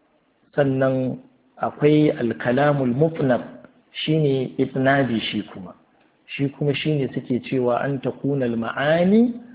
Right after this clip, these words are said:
aksara min al-mabani. Ya zama lafuzzan da aka yi amfani da su sun fi ma'anar da ake so yawa.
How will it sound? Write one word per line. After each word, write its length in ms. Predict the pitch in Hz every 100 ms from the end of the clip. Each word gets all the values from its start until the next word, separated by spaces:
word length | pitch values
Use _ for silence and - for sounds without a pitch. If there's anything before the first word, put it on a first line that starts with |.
| - _ -
aksara 600 | 135 - - 160 156 135
min 200 | 143 139
al-mabani. 840 | 123 113 113 110 117 117 113 110 - - - _ _ _ _ _ _ -
Ya 160 | 117 123
zama 200 | 143 151
lafuzzan 680 | 175 175 214 160 156 143
da 100 | 123 -
aka 220 | 143 139
yi 60 |
amfani 680 | 127 117 117 120 117 120 143
da 80 | 123 -
su 140 | - 110 - _ _ _ _ _ _ _
sun 260 | 170 175 160
fi 300 | - 180 - - _ _ _ _ _ _ -
ma'anar 560 | 120 - 127 139 151 139
da 100 | 135
ake 340 | 131 - 120 110 -
so 220 | 131 110 - _ _ _ _ _ _ -
yawa. 480 | 110 123 113 87